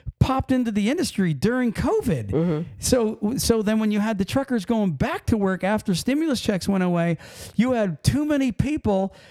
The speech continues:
Speaker 1: and not enough freight. Mix that with low assembly lines, Ruth Ann. Yeah. You know what I mean? Low, low production.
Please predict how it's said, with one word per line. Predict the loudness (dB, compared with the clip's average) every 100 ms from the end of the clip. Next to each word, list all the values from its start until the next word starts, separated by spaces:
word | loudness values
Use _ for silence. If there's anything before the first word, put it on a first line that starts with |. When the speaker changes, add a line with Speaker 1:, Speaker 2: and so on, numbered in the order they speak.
| -16 0
Speaker 1:
and | 2 2
not | 0 0
enough | 0 0 -2
freight. | -4 0 0 -2 -2
Mix | 0 0 0
that | 0 0 0
with | 0 -2 -2
low | 0 0 0 0
assembly | 0 -2 0 0 2 0 -2 -8 -2
lines, | 0 0 -2 -2
Ruth | -2 -2
Ann. | -6 -8 _ _ _ _ _ _ _ _ _ _ _ _ _ _ _ _ _ _ _ _ _ _ _ _ -2
Yeah. | 0 0 -6 _ _ 0
You | 0
know |
what | 2
I |
mean? | 0 0 0
Low, | 0 0 -2
low | -2 0 0 -2
production. | -2 -2 -4 -4 -4